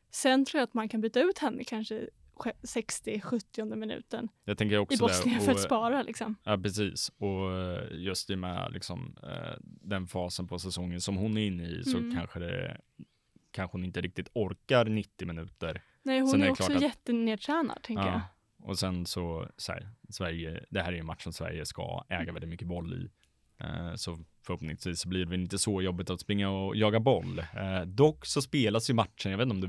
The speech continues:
Speaker 2: vet det här, eh, matchen spelas ju i Zenica, eh,
Speaker 1: Mm.
Speaker 2: strax utanför, eh, eh, huvudstaden Sarajevo i Bosnien. Och, eh, Bosnien är ju det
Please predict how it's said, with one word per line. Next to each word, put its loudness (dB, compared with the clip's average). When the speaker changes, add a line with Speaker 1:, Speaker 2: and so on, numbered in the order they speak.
Speaker 2:
vet 0
det 0
här, -4
eh, -6
matchen 0
spelas 0
ju 0
i 0
Zenica, 0
eh, -2
Speaker 1:
Mm. -2
Speaker 2:
strax -8
utanför, -6
eh, -14
eh, -8
huvudstaden -4
Sarajevo -2
i -6
Bosnien. -8
Och, -6
eh, 4
Bosnien 2
är 0
ju -2
det -2